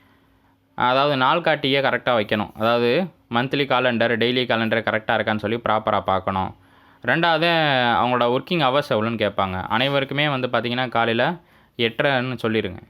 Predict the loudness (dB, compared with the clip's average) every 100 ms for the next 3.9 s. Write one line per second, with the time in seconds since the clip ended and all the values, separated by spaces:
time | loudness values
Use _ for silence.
0 | -4 0 2 2 0 -2 -4 -2 0 0
1 | 0 0 0 -2 -4 -10 -4 0 2 2
2 | 2 2 2 0 -2 -6 -8 _ _ -20
3 | -20 _ _ -20 -10 0 0 2